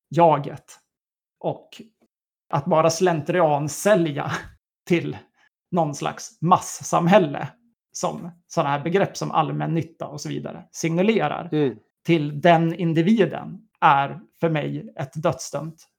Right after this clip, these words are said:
Speaker 1: politiskt projekt, för det krockar med vad den individen har blivit skolad i att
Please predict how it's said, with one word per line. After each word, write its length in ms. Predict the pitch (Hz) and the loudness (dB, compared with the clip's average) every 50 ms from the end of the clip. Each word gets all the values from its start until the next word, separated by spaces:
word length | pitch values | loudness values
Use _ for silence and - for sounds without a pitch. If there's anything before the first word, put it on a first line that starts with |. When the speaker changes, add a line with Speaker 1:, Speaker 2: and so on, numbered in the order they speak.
| _ _ - | _ _ -2
Speaker 1:
politiskt 440 | 175 170 151 139 - - - _ | -2 0 -2 -4 -8 -12 -14 _
projekt, 400 | - 170 - 254 202 - - - | -6 -4 -2 -2 -2 -4 -6 -12
för 100 | - - | -12 -10
det 80 | 156 156 | -10 -10
krockar 680 | - - - 180 185 - - _ - 233 226 202 160 | -10 -8 -6 -6 -6 -6 -6 _ 0 2 2 4 2
med 80 | 139 135 | 0 -4
vad 120 | 139 143 | -4 -4
den 160 | 139 139 143 | -4 -6 -6
individen 520 | 147 147 143 147 143 143 143 147 143 151 151 | -6 -6 -6 -6 -6 -6 -6 -6 -6 -6 -8
har 220 | 135 143 135 131 | -6 -6 -6 -6
blivit 560 | 143 143 151 143 147 160 170 - _ - - _ _ _ _ _ _ _ _ _ _ _ _ _ _ | -6 -8 -8 -8 -8 -10 -14 -18 _ -20 -20 _ _ _ _ _ _ _ _ _ _ _ _ _ _
skolad 720 | - - - - - 214 202 165 139 151 170 233 247 202 143 | -16 -12 -12 -6 -4 -4 -4 -2 -2 0 2 2 2 2 0
i 140 | - - 143 | -4 -8 -8
att 320 | 131 127 _ _ - - | -10 -12 _ _ -20 -20